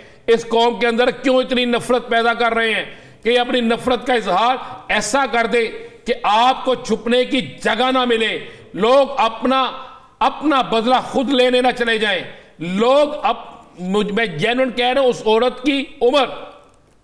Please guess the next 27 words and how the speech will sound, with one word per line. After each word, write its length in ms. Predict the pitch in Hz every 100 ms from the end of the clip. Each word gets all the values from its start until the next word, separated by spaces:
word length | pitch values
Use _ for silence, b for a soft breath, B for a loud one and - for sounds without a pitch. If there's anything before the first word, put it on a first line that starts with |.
| _ _ _ _
वो 100 | 170
जो 120 | 190 214
एमपी 280 | 220 233
है, 140 | 208 226
डेरा 260 | 190 214
गाजी 320 | 196 208 214 208
खान 160 | 233
से 160 | 185 220
है, 100 | 247
और 120 | 240
उसकी 220 | 233 -
एज 520 | 254 208 233 247 -
जो 140 | 240 233
थी, 220 | 214 262 240 B B -
कोई 100 | 220
पैंसठ 500 | - 240 240 262 277
साल 280 | - 233
के 120 | 220 233
करीब 300 | 214 220 208
थी। 400 | 202 165 - B B -
उसने 240 | 185 247
कहा, 220 | 254 262
"जी, 160 | 294 311
हम, 200 | 233 240
हम 420 | 254 247 247 247
किस 200 | 285 -
तरह 200 | 330 302